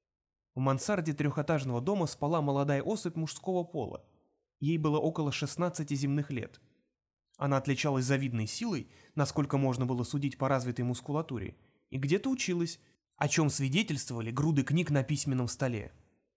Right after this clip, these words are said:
«Прекрасно», подумал Триль, «вот нужный мне объект». И он надолго обосновался в жилище молодого землянина.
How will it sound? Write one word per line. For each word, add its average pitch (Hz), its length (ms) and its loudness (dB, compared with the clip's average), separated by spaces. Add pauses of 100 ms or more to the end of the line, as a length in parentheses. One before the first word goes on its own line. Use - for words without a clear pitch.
(200)
«Прекрасно», 151 640 0 (240)
подумал 139 340 2
Триль, 123 400 -4 (240)
«вот 170 300 2
нужный 139 300 4
мне 127 180 2
объект». 131 580 -2 (800)
И 170 80 -4
он 190 160 4
надолго 160 400 4
обосновался 151 640 2
в - 20 -4
жилище 143 400 0
молодого 131 420 2
землянина. 123 560 -2